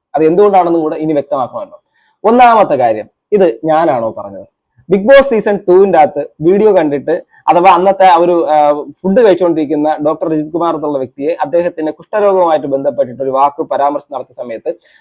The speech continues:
അത് കണ്ടുകൊണ്ടിരിക്കുന്ന എന്റെ അമ്മ, ഞാൻ അതുവരെ ബിഗ് ബോസ് പോലും കാണാത്ത ആളാണ്, എന്ന് വെച്ചാൽ അധികം കാണ-, കാണുമെങ്കിലും എനിക്ക് അധികം അതിനകത്ത് ഇൻവോൾവ് ആവാത്ത ആളാണ്.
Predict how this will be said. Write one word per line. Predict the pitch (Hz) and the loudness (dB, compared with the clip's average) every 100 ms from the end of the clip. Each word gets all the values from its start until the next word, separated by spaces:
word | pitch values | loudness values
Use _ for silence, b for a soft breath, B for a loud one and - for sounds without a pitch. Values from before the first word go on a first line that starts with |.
| - | -4
അത് | 214 | -2
കണ്ടുകൊണ്ടിരിക്കുന്ന | 233 214 233 233 208 202 175 | 0 2 2 2 2 0 0
എന്റെ | 165 175 | 0 0
അമ്മ, | 131 107 | -2 -4
ഞാൻ | 147 185 | 0 2
അതുവരെ | 180 202 | 2 0
ബിഗ് | 180 180 | -2 0
ബോസ് | 233 | 0
പോലും | 208 175 | 2 0
കാണാത്ത | 156 147 139 | 2 0 0
ആളാണ്, | 131 123 | 0 2
എന്ന് | 143 | 0
വെച്ചാൽ | 170 190 | 0 2
അധികം | 190 233 | 2 0
കാണ-, | 220 208 233 | 0 0 2
കാണുമെങ്കിലും | 202 233 254 233 | 2 4 2 2
എനിക്ക് | 247 254 | -4 0
അധികം | 240 269 277 | -2 2 2
അതിനകത്ത് | 254 247 240 226 214 | 2 -2 -6 -8 -12
ഇൻവോൾവ് | 220 240 214 | -4 -2 2
ആവാത്ത | 202 190 | 2 4
ആളാണ്. | 156 123 | 2 -2